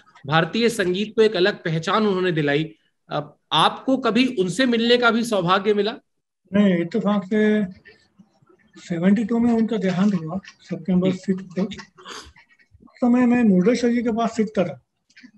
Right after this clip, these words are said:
Speaker 2: मुरुडेश्वर जी, देवेंद्र मुरुडेश्वर जी, पंडित देवेंद्र मुरुडेश्वर जी और पन्ना बाबू के दामाद थे,
Speaker 1: हम्म।
Speaker 2: उनके पास मैं सीखता था।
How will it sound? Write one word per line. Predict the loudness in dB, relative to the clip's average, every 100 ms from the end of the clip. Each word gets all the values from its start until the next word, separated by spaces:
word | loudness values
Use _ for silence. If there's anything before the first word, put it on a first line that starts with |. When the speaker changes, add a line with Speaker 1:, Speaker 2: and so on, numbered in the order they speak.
| -20 _ -20 _ _ -8
Speaker 2:
मुरुडेश्वर | -4 0 2 2 2
जी, | 2
देवेंद्र | 0 4 4 4
मुरुडेश्वर | 2 2 0 -2
जी, | -6
पंडित | -4 -4 -4
देवेंद्र | -4 -2 0 2
मुरुडेश्वर | 0 -2 -4 -4
जी | -2
और | -4
पन्ना | -4 -4
बाबू | -2 -2
के | -4 -8
दामाद | -6 -4 -4 -4 -8
थे, | -8 -10 _ _ -12 -10
Speaker 1:
हम्म। | -10 -14 -20 _ _ _ _ _ _ _ -6
Speaker 2:
उनके | -4 -2
पास | -2 -2
मैं | -2
सीखता | -2 -4 -2 -4
था। | -4 -10